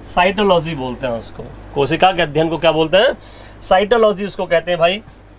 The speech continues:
तो ये भी आप लोग ध्यान में रखेंगे, ठीक है। अच्छा, इसके बाद Council of Ministers at the time of Shivaji was known as,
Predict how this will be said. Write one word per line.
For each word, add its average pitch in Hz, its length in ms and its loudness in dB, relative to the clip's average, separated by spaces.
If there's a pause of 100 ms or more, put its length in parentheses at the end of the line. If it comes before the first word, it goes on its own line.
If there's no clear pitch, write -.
(160)
तो 151 60 -8
ये 156 140 -8
भी 160 100 -4
आप 151 160 0
लोग 247 220 0 (340)
ध्यान 131 320 -6
में 180 240 -2 (120)
रखेंगे, 110 640 -10 (3500)
ठीक 277 120 4
है। 156 160 2 (500)
अच्छा, 147 260 4
इसके 151 180 2
बाद 226 180 4 (120)
Council 226 340 4
of 285 140 4
Ministers 233 580 2
at 196 220 0
the 208 180 2
time 208 240 2
of 233 100 4
Shivaji 190 400 0
was 208 180 0
known 180 260 -4
as, 139 260 -2